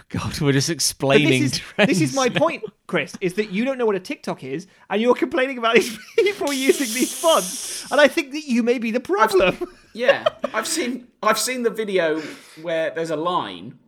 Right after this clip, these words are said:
Speaker 3: right?
Speaker 1: Oh, right,
Speaker 2: Oh, yeah, it goes
Speaker 1: yeah.
Speaker 3: It
Speaker 2: down,
Speaker 3: gradually
Speaker 2: down.
Speaker 3: goes down, and then people pretend their heads cut off or something.
Speaker 2: Yeah, very good.
Speaker 3: Is that a
Speaker 2: Really funny.
Speaker 3: TikTok?
Speaker 2: I think it's a TikTok filter.
Speaker 3: Oh, there
Speaker 2: Yes.
Speaker 3: you go.
Speaker 1: Uh,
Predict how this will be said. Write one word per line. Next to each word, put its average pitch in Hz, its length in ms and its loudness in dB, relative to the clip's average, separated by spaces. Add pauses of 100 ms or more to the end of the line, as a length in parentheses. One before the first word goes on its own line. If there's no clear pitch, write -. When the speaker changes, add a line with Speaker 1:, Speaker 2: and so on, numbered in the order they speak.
Speaker 3:
right? 101 320 -12 (440)
Speaker 1:
Oh, - 80 -10
right, 165 160 6
Speaker 2:
Oh, 98 40 6
yeah, 101 100 4
it - 40 0
goes 170 140 0
Speaker 1:
yeah. - 80 -2
Speaker 3:
It 185 40 -4
Speaker 2:
down, 175 120 0
Speaker 3:
gradually 196 320 2
Speaker 2:
down. - 80 0
Speaker 3:
goes 165 240 -2
down, 160 280 -2
and 131 100 -8
then 131 100 -10
people 143 240 -10
pretend 139 300 -8
their 131 120 -6
heads 139 180 -6
cut 92 160 -12
off 92 200 -12
or 101 60 -16
something. 85 320 -18 (220)
Speaker 2:
Yeah, 139 240 -8
very 143 180 -8
good. 156 100 -10
Speaker 3:
Is 127 40 -8
that 180 80 0
a - 40 2
Speaker 2:
Really 160 100 -2
funny. - 140 -2
Speaker 3:
TikTok? 208 440 -4 (800)
Speaker 2:
I 139 80 -4
think 185 180 -8
it's 180 140 -10
a - 40 -14
TikTok 175 320 -12
filter. 170 320 -10
Speaker 3:
Oh, 139 220 -4
there - 140 -4
Speaker 2:
Yes. 87 80 -16
Speaker 3:
you 92 60 -16
go. 113 180 -14
Speaker 1:
Uh, 156 240 0